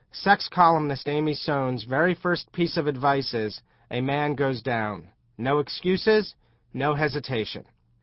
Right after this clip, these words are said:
But once down there, what's a man to do? The vast majority of women complain about guys who don't like to do it, don't know how to do it,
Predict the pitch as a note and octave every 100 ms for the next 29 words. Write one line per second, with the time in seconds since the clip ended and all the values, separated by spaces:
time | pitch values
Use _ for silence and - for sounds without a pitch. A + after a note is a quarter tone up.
0 | _ _ _ _ - B2 C3+ F#3+ - F3+
1 | F#3 G3 C3+ C3+ C3+ - B2 D3 E3 E3
2 | E3+ E3 E3 G3+ C#3 - _ _ _ _
3 | - C3 D#3+ F#3 G3 - D#3 C#3 D#3+ D#3+
4 | D3 A#2+ C#3 C#3 G#2+ G#2 - _ - D3
5 | C3 D#3 D#3 C#3 C3+ B2+ C#3 C3 C3+ B2
6 | A#2 A#2+ A2+ G#2 C3+ B2+ C#3+ D#3 D#3 D3
7 | _ _ B2 G#2+ A2+ G#2+ B2 C#3 D3+ D#3+
8 | D#3+